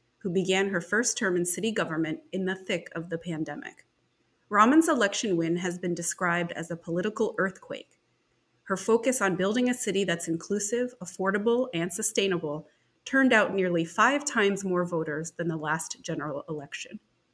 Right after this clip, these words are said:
She's also the first Asian woman and first South Asian person to ever sit on the council. Before all that, Raman was an urban planner who started her own nonprofit to help unhoused people in her community.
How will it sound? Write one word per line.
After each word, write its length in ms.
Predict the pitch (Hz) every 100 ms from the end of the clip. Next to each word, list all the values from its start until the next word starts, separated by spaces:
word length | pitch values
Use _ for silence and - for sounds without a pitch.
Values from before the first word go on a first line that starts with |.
| _ _ _ _ -
She's 220 | 233 208
also 320 | 220 233 302
the 100 | 277
first 360 | - 196 190 -
Asian 360 | 175 190 277 214
woman 340 | 185 196 247
and 180 | - 180
first 400 | - 180 175 -
South 320 | - 185 185 -
Asian 340 | 180 175 170
person 520 | - 208 - - - -
to 120 | -
ever 200 | 170 214
sit 340 | - 151 - -
on 140 | 160
the 80 | 156
council. 580 | - 151 160 - - - _ _ _ _ _ _ _ _
Before 420 | 226 220 285 320 240
all 160 | 180
that, 360 | 165 160 165 - _
Raman 360 | 202 208 254 285
was 200 | 214 190
an 100 | 180
urban 300 | 170 180 240
planner 460 | 247 196 165 156 165
who 160 | 196
started 420 | 190 - 185 180 185
her 180 | 190
own 180 | 190 208
nonprofit 760 | 233 247 254 180 170 175 165 -
to 80 |
help 280 | 175 165 165 -
unhoused 540 | 196 190 180 170 -
people 320 | - 165 151
in 100 | 160
her 160 | 165 160
community. 680 | - 175 160 156 - -